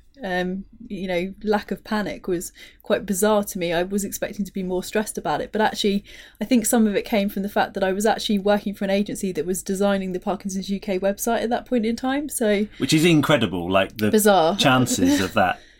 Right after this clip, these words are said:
Speaker 1: So I, I think I wasn't directly working on it, but, uh,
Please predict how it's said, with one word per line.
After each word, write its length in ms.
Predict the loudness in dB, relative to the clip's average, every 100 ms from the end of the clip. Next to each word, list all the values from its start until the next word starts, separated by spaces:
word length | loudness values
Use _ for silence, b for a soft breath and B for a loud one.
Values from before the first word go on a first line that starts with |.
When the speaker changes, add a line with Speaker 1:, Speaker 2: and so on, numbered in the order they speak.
| b b
Speaker 1:
So 500 | 2 4 6 6 2
I, 60 | -2
I 20 |
think 200 | -4 -2
I 80 | 0
wasn't 360 | 0 0 -2 0
directly 520 | 2 2 0 0 2
working 340 | 4 2 -2
on 80 | -4
it, 100 | -2
but, 300 | -2 -2 -4
uh, 120 | -4